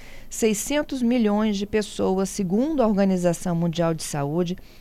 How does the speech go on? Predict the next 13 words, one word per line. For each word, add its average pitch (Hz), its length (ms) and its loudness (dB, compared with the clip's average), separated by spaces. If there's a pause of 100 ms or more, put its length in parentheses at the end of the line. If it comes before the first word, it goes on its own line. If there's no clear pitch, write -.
adoecem 185 540 2
todos 214 480 2
os 165 200 -2
anos 180 340 2
devido 170 480 2 (320)
à 180 100 4
ingestão 196 540 2
de 233 100 4
alimentos 214 460 -2
que - 100 -12
podem - 340 -2
estar 226 320 -4
contaminados. 233 1000 -4